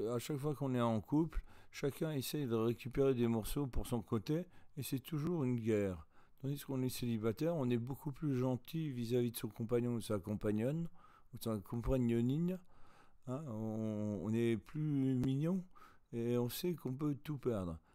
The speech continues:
Tandis qu'avec les contrats, les, euh, les mariages et tout ça, c'est, c'est, c'est vraiment entrer dans une forme de secte. On trouve, euh, des, il y a des avantages, bien sûr, là-dedans. Euh,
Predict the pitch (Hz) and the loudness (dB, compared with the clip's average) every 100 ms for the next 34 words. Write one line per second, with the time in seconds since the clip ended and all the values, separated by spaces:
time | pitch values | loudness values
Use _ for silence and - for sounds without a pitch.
0 | - - 127 127 - 120 117 107 110 - | -18 -6 -4 -4 0 2 2 0 -2 -2
1 | 117 110 123 127 123 123 117 110 101 110 | -4 0 2 4 4 4 2 0 0 0
2 | 110 110 107 107 104 110 110 107 120 101 | 2 4 4 2 2 2 4 4 2 0
3 | 104 - 104 - 151 160 - - - - | -4 -6 -8 0 0 0 -6 -20 -20 -16
4 | - 113 107 113 110 104 98 - 117 107 | -4 -2 -2 -2 -2 -2 -4 -2 0 0
5 | 131 151 120 - 147 117 107 120 107 147 | 2 0 0 0 2 2 2 0 2 2
6 | 135 120 123 117 - - - - - - | 2 4 4 4 0 -2 -6 -14 -16 -16
7 | - - - - - - - - - 113 | -18 -18 -18 -18 -20 -20 -20 -20 -8 -8
8 | 101 131 131 120 117 113 113 92 113 110 | -2 0 2 4 6 6 4 2 4 4
9 | 107 107 87 - - - - 98 110 117 | 4 2 0 -4 -6 -20 -8 0 2 2
10 | 101 101 113 123 156 156 107 113 120 - | 0 2 2 2 2 2 2 0 -2 0
11 | 143 117 113 110 120 156 185 139 113 107 | 2 6 6 4 0 -2 -2 0 0 0